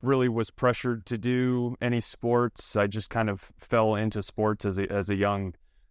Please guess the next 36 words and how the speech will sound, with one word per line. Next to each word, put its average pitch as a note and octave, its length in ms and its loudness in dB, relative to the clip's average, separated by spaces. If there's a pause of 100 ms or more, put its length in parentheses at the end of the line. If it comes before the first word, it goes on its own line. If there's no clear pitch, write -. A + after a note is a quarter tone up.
as F#2+ 140 -2
a - 20 0
young G#2 220 2
kid. G2+ 560 2
Um, F#2+ 420 0 (220)
played G2 320 -2 (560)
travel A2 300 2
soccer. G#2+ 640 0 (500)
Basically, A2+ 540 2
from G2+ 600 -2
the G2+ 100 -2
time A2 360 2
I G#2+ 120 2
could G2 160 -4
walk, G#2+ 380 2
I G2 60 -2
started G2+ 380 -4
playing G2 280 -2
soccer, G#2 640 2 (520)
um, F#2+ 600 2 (120)
and F#2+ 180 -4
played G#2 260 2
travel G#2 320 2
soccer G2+ 460 0
up G#2 160 -2
until G2 720 -2 (380)
my, F#2+ 500 0 (140)
my G2 180 0
high A2 160 4
school, F#2+ 480 -4
my F#2+ 160 -2
freshman G2 420 -4
year G2 160 0
in F#2+ 80 -4
high G2+ 140 0
school. F2+ 400 -4